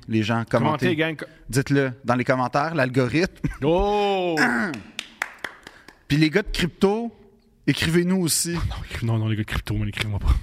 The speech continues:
Speaker 1: Pourquoi ?
Speaker 2: Ils ont une énergie qui, qui est la leur.
Speaker 1: Ben, qui est la tienne aussi.
Speaker 2: Ouais, ouais, mais c'est parce
Speaker 1: On va
Speaker 2: que
Speaker 1: être honnête,
Speaker 2: on va être
Speaker 1: là.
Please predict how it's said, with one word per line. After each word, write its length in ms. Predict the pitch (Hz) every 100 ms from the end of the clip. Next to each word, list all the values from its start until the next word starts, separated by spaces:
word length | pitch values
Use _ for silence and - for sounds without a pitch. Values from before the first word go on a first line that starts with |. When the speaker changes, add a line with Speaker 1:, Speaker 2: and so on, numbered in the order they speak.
| - - -
Speaker 1:
Pourquoi ? 400 | 139 247 339 - - _ - - - - - - -
Speaker 2:
Ils 100 | 123
ont 100 | 123
une 100 | 120
énergie 560 | 127 117 110 127 123 120 - - - - - - -
qui, 440 | - - - 147 -
qui 140 | 147
est 20 |
la 100 | 139
leur. 480 | 123 131 349 - - - - - - - - 113
Speaker 1:
Ben, 80 |
qui 120 | 113 131
est 40 |
la 120 | 113
tienne 240 | 113 127 131
aussi. 460 | 120 - 147 240 254
Speaker 2:
Ouais, 160 | 123 120 - -
ouais, 140 | 101 95
mais 60 | 107
c'est 80 | -
parce 140 | 104
Speaker 1:
On 40 | 110
va 100 | 127
Speaker 2:
que 100 | 127
Speaker 1:
être 60 |
honnête, 280 | 117 123 233
Speaker 2:
on 40 | 123
va 20 |
être 60 |
Speaker 1:
là. 60 | 262